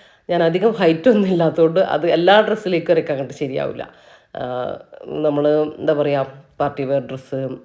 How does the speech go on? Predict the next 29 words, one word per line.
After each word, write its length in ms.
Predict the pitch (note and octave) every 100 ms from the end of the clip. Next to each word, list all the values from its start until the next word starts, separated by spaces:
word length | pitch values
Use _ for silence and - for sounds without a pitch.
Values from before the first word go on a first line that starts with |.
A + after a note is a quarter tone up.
| - A2+ C#3+
ഫങ്ഷനൊക്കെ 480 | D#3+ D3+ E3 D#3+
ഇടാൻ 180 | D#3 C#3+ C#3+
ഡ്രസ്സ് 200 | C#3+ D3
ഉപയോഗിക്കുമ്പോൾ 460 | C3 C#3 C3+ C#3+ F#3
കുറച്ചൊരു 400 | G3+ - G#3+ F3+ - - _ _ -
ഹീലൊക്കെ 340 | F#3 E3 D#3+
വേണം 280 | D3+ C3 A#2+
കേട്ടോ. 220 | B2 C#3 - -
എനി-, 200 | C#3+ D3 -
എൻ്റെ 200 | D#3+ F3+
ഒരു, 160 | F#3+ F#3 - - _ - - -
എനിക്കൊരു 300 | D#3+ E3 A3
കംഫർട്ട് 400 | G3 E3+ D3 C#3+
ആവുക 240 | D3 D3+ -
അങ്ങനെയാണ്. 460 | D3+ C#3+ C3+ C3 D3 - - -
പക്ഷേ 240 | - - A#3+
എനിക്ക് 200 | A3+ G3
ആ 80 | F3
ഒരു 140 | F3
മോഡലൊക്കെ 420 | E3+ D3+ D3 E3
ഭയങ്കര 140 | F3 - - -
ഇഷ്ടമാണ്. 400 | F#3 - C3 C3 _ _ _ _ _ _ _ _
അപ്പം 140 | _ F3+
അങ്ങനെ 220 | D3+ E3+
ദാ 120 | E3+ F3 - -
ഓരോന്ന് 300 | E3 E3 D#3+
ഓരോന്ന് 260 | D#3+ D#3 D#3
ഇങ്ങനെ 180 | D#3
നോക്കണം. 360 | E3+ E3 C#3 C3